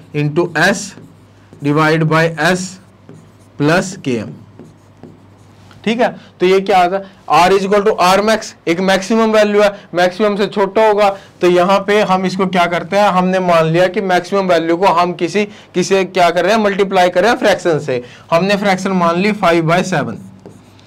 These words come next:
फ़ाइव बाय सेवन को हम लिख सकते हैं फ़ाइव डिवाइड बाय फ़ाइव प्लस टू। अब आपका फ़ाइव एस जैसा लग रहा है ना, बिल्कुल, यानी R max into S divide by S plus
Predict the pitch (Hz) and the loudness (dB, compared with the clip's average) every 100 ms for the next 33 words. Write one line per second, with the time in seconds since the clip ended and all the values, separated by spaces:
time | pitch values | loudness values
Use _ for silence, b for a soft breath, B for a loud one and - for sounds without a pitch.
0 | B B - 180 202 208 196 196 175 180 | B B 0 2 2 0 0 0 0 -2
1 | 180 175 170 170 160 160 180 175 185 165 | -2 -2 -4 -4 -6 -2 -4 -2 0 2
2 | 180 170 165 160 160 156 180 190 175 147 | 2 0 0 0 0 0 -2 -2 -2 -2
3 | 139 143 156 160 170 160 160 - B B | -2 -2 -2 -2 -4 -4 -8 -14 B B
4 | 160 190 208 214 214 208 208 196 208 202 | 2 4 4 2 0 0 2 2 2 0
5 | 180 185 202 202 214 196 190 196 214 202 | -2 -2 -2 0 2 2 2 2 2 0
6 | 185 180 160 B B 160 190 190 165 180 | 0 0 0 B B -2 -2 2 2 4
7 | 190 220 - - b - 165 175 196 - | 2 0 0 -8 b -6 -4 0 0 2
8 | 160 220 - - 160 165 175 185 180 175 | 2 0 0 -8 -2 2 4 2 2 2
9 | 202 - 165 196 - 175 208 - | 0 0 -2 -2 -2 0 0 -2